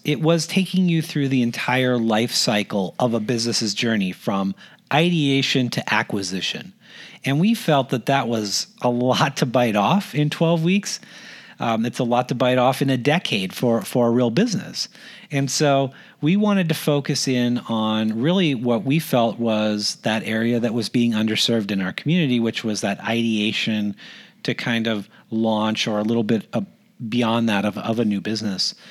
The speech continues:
So we, we settled on disciplined entrepreneurship. I think the first couple of times we've run it has been very much, uh, what I would call the guest teacher model. So we're finding people, again, entrepreneurs in the community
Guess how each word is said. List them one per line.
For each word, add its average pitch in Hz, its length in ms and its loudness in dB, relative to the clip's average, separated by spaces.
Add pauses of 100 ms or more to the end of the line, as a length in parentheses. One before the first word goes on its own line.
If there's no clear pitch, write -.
(600)
So 123 420 2
we, 123 380 0
we 131 100 0
settled 156 320 2
on 131 180 2
disciplined 120 360 0
entrepreneurship. 147 800 0 (300)
I 127 100 2
think 131 540 -2 (160)
the 131 160 0
first - 640 0
couple 156 500 0
of 120 100 -2
times 131 400 0
we've 110 280 0
run 110 240 0
it 156 260 -2 (380)
has 139 260 0
been 127 360 2
very 151 420 0
much, 165 400 0
uh, 139 120 -2
what 135 160 2
I 147 40 4
would 165 100 0
call 156 160 2
the 127 80 0
guest 117 380 0
teacher 117 320 0
model. 90 380 -4
So - 240 0
we're 117 140 2
finding 190 500 2
people, 131 480 0 (440)
again, 135 260 2
entrepreneurs 147 640 0
in 131 60 2
the 117 80 2
community 123 640 2